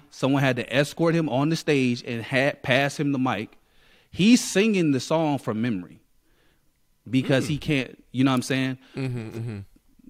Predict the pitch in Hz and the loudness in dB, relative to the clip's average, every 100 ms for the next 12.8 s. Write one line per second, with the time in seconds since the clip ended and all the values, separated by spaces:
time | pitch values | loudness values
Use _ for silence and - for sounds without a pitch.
0 | - - - _ _ _ _ _ _ _ | -20 -20 -20 _ _ _ _ _ _ _
1 | - 127 147 165 151 139 139 160 143 135 | -6 2 4 4 2 -2 0 2 2 2
2 | 156 156 139 147 107 113 - 117 123 - | 0 0 0 -2 -2 -4 -4 -4 -4 -6
3 | 220 220 143 147 143 - 156 110 - - | -6 0 2 4 2 0 0 -2 -6 -12
4 | - - 113 120 139 147 160 151 190 175 | -12 -8 0 4 4 4 2 4 4 2
5 | 156 160 156 139 147 139 - 135 101 104 | 2 2 2 4 2 2 -2 -4 -2 -4
6 | 104 - 202 110 139 151 202 170 196 170 | -4 2 4 6 4 6 8 8 6 6
7 | 202 202 175 139 127 107 107 _ _ - | 8 8 4 0 0 0 -6 _ _ -20
8 | - - - _ 131 123 117 - 139 131 | -20 -20 -20 _ -4 -2 -4 0 2 2
9 | 120 113 104 - _ _ - 98 98 135 | -2 -4 -4 -8 _ _ -20 -10 4 6
10 | 156 151 147 139 123 113 - 151 147 135 | 6 6 6 6 6 2 0 -2 0 -4
11 | 123 104 95 117 123 - 127 - 113 107 | -6 -8 -4 -4 -4 -4 -8 -6 -8 -6
12 | 107 107 98 90 113 95 - | -10 -12 -12 -6 -6 -6 -12